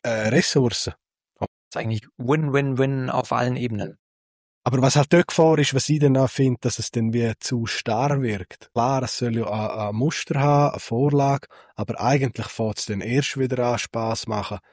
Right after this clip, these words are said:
Speaker 1: wenn man sich dann auch mal getraut, dass die Marke leben darf, dass sie halt sich auch weiterentwickelt.
Speaker 2: Aber auch das geht, glaub ich, umso einfacher, so, solange du ein gesundes Fundament hast.
Speaker 1: Genau.
Speaker 2: Also
Speaker 1: Auf
Speaker 2: wenn
Speaker 1: jeden
Speaker 2: man's mit
Speaker 1: Fall,
Speaker 2: einem
Speaker 1: ja.
Speaker 2: Beet vergleicht, du, du bereitest halt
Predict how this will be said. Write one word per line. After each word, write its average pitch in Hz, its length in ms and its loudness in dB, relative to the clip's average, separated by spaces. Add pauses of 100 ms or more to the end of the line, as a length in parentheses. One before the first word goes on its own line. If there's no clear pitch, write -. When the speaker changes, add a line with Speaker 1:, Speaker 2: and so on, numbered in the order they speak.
(260)
Speaker 1:
wenn 107 200 -4
man 107 100 -2
sich - 220 -6
dann 104 180 -4
auch 104 160 0
mal 104 180 -2
getraut, 98 720 -2
dass - 240 -12
die - 80 -8
Marke 98 480 0
leben 123 320 2 (120)
darf, - 360 -4 (160)
dass - 200 -4
sie 101 120 -2
halt 98 160 -2
sich - 160 -4
auch 98 160 -4
weiterentwickelt. 131 1000 -2 (440)
Speaker 2:
Aber - 180 0
auch 123 120 0
das 143 200 -2
geht, - 120 -6
glaub 127 160 0
ich, - 140 -4
umso 139 340 2
einfacher, 139 640 0 (100)
so, 123 540 -2
solange 123 380 0
du 123 120 2
ein 117 180 -2
gesundes 127 540 0
Fundament 120 520 -4
hast. - 220 -8
Speaker 1:
Genau. 90 300 -4 (480)
Speaker 2:
Also 107 120 2
Speaker 1:
Auf 104 40 4
Speaker 2:
wenn - 80 -
Speaker 1:
jeden 147 60 6
Speaker 2:
man's 135 140 2
mit 123 80 4
Speaker 1:
Fall, 95 120 2
Speaker 2:
einem 117 120 4
Speaker 1:
ja. 113 40 2
Speaker 2:
Beet 123 300 0
vergleicht, 120 600 0
du, 113 80 -4 (100)
du 113 160 -10 (200)
bereitest 120 440 -2
halt 113 200 0